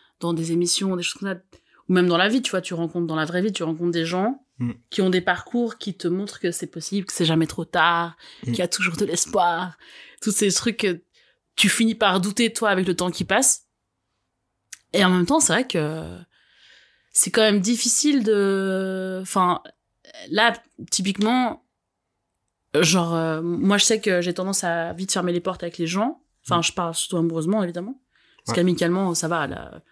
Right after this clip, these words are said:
Speaker 1: la porte est grande ouverte. <laughs> Mais par contre, ouais, c'est vrai qu'amoureusement parlant, euh, c'est, c'est plus compliqué.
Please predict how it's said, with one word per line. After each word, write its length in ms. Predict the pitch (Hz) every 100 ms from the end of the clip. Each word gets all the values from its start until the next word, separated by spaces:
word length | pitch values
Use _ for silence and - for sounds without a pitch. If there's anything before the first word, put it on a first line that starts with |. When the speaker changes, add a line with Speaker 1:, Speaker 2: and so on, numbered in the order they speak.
| _ - - -
Speaker 1:
la 60 | 165
porte 120 | 165
est 60 | 175
grande 220 | 160 180
ouverte. 360 | 165 220 - -
<laughs> 1400 | - - 131 - 151 - 165 - - - - - - - _ - - - - -
Mais 180 | 214
par 160 | 196 208
contre, 200 | 226 226
ouais, 120 | 233
c'est 120 | 220 214
vrai 80 |
qu'amoureusement 800 | 208 180 170 - 185 190 196 196
parlant, 600 | 185 180 180 220 262 254 190
euh, 180 | 165 151
c'est, 600 | - - - 165 160 156
c'est 180 | -
plus 180 | 170 -
compliqué. 580 | 190 196 185 - 247 302